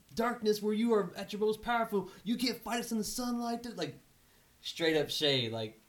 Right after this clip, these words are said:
"Yeah, you a pussy. You want all this strength, but you running." <laughs> Like, so, on that mark, if you guys have any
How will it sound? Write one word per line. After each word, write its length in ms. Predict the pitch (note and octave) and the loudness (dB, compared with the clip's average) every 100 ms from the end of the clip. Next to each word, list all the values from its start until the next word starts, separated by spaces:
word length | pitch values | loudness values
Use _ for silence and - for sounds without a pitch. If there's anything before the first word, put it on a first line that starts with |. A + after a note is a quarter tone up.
| - - | -20 -10
"Yeah, 180 | E3 G#3 | -2 0
you 200 | G#3+ A3 | 2 -2
a 40 | |
pussy. 420 | G#3+ C4 A3+ A3+ G3+ | -2 0 0 0 -4
You 120 | A3 | 2
want 180 | A3+ G#3+ | 2 4
all 120 | A3 | 4
this 180 | D3 A2+ | 4 4
strength, 340 | A#2+ A3+ B2+ | 4 4 4
but 100 | G2+ | 0
you 140 | A#2+ A2 - | 0 2 6
running." 340 | A#2+ G#3 C#3+ | 8 8 6
<laughs> 340 | - C#3+ - C4 | 4 2 6 12
Like, 1000 | A#3+ A#3 A#3 G#3+ A3 G#3+ A3 A3 - - - - - - - - - _ _ _ | 12 12 12 12 12 10 12 10 10 -10 -20 -20 -20 -20 -20 -20 -20 _ _ _
so, 500 | - G3 F#3+ E3 - - _ - | -4 8 10 10 4 -4 _ -8
on 160 | E3+ E3+ | -4 -2
that 180 | D#3 | -2
mark, 360 | D3 C#3+ C#3 - | 4 4 4 0
if 140 | C#3+ D3 | -6 -4
you 100 | F3 | 2
guys 280 | D#3+ D3 D3+ | 4 4 2
have 160 | D3 | -2
any 320 | C#3 C3+ B2+ | 0 0 -2